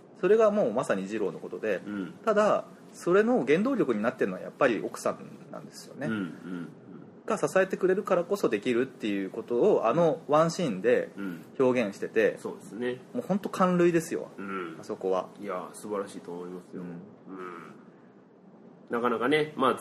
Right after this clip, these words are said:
Speaker 2: 伝わらなくても仕方がないとかね、あと、まあ、庵野さんの声がどうやねんとか、
Speaker 1: そうですね。
Speaker 2: いう批判もあるんですけど、僕はもう、
Speaker 1: だから、
Speaker 2: 庵野さんがベストやったと思う。
Speaker 1: 二郎は本当に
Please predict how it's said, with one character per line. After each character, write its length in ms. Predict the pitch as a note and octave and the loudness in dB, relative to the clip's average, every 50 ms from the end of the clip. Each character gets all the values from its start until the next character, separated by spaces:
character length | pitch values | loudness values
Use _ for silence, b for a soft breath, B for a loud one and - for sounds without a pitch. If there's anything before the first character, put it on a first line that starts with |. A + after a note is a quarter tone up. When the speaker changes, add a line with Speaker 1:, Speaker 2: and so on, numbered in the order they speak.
| - | 4
Speaker 2:
伝 100 | - C3 | 4 6
わ 60 | C3+ | 6
ら 100 | D3+ E3+ | 6 6
な 240 | F3 F3 E3+ D#3+ D3+ | 4 4 4 2 2
く 180 | D3+ - D#3+ C3 | 0 -4 -8 -2
て 120 | - B2+ | 0 2
も 140 | A#2+ A#2 A2 | 2 4 2
仕 140 | G#2+ - - | 2 2 0
方 200 | C#3 B2+ C3+ C3+ | 2 2 2 2
が 120 | C#3 B2+ | 2 2
な 120 | A2+ G#2+ G#2+ | 2 2 2
い 100 | A2 G#2 | 2 0
と 100 | G2+ F2 | 0 -2
か 80 | E2 A2+ | 0 4
ね、 80 | C#3 | 4
あ 100 | B2+ B2 | 4 4
と、 80 | A2 A#2+ | 4 4
ま 120 | A#2+ A#2 A2 | 4 4 4
あ、 60 | A2 | 4
庵 100 | A2+ A#2+ | 4 2
野 80 | A2+ | 0
さ 120 | G2+ G2 F#2 | -2 -4 -4
ん 40 | F2+ | -4
の 80 | F2+ | -4
声 220 | F2+ - G#2 G#2+ G2+ | -4 -2 0 0 0
が 80 | G2 | 2
ど 140 | F#2+ A2 A2+ | 2 4 4
う 60 | A2 | 4
や 60 | G2 | 4
ね 120 | F2 E2+ E2 | 2 -2 -6
ん 60 | E2 | -8
と 100 | D#2 D2+ | -8 -6
か、 300 | - G#2+ G#2+ G2+ F2 - | -2 2 2 4 2 2
Speaker 1:
そ 180 | - G#2 F2+ F2+ | 0 -2 -2 -2
う 20 | |
で 20 | E2+ | -4
す 100 | - - | -6 -6
ね。 80 | A2 A2+ | -6 -4
Speaker 2:
い 20 | |
う 80 | A2+ A2+ | -4 -4
批 220 | A2 A2 A#2 A2 | -4 -4 -6 -4
判 180 | - G#2+ A#2+ A#2+ | -2 -2 0 0
も 100 | G#2 F#2 | 0 0
あ 60 | A2+ | 0
る 80 | C#3 C3+ | 0 0
ん 60 | A#2 | 0
で 80 | F#2 | -2
す 80 | - - | -4 -4
け 60 | A2+ | -2
ど、 100 | A2 G#2+ | 0 0
僕 260 | G#2 A2 D3 D3+ - | 2 4 2 4 6
は 100 | B3 A#3+ | 6 6
も 60 | A3 - | 8 6
う、 40 | |
Speaker 1:
だ 60 | - A2 | 6 4
か 60 | G#2+ | 4
ら、 580 | A2 G#2 - - - - - - - - - E3 | 4 2 -2 -8 -14 -20 -20 -20 -10 -2 0 2
Speaker 2:
庵 60 | E3 C#3+ | 2 2
野 60 | B2 | 2
さ 100 | A#2+ A#2+ | 2 0
ん 20 | |
が 80 | G#2 G#2 | 0 0
ベ 180 | G2+ G#2 B2+ B2+ | 0 2 0 0
ス 120 | - - | 2 0
ト 60 | A2 | -2
や 60 | F#2 | -2
っ 20 | E2 | -2
た 60 | E2 | -2
と 40 | - | -6
思 80 | - D3 | -6 -2
う。 20 | |
Speaker 1:
二 60 | G#3 | 2
郎 260 | A3 G3 D3 A2+ F#2+ F2 | 4 4 4 4 4 4
は 320 | A#2+ E3 C#3 G2 D#2 - - - | 4 4 6 4 4 0 -4 -6
本 120 | D3 D#3+ | -6 -6
当 180 | - - F3 E3 | -2 -2 0 0
に 180 | F3 D3+ - | 0 0 -2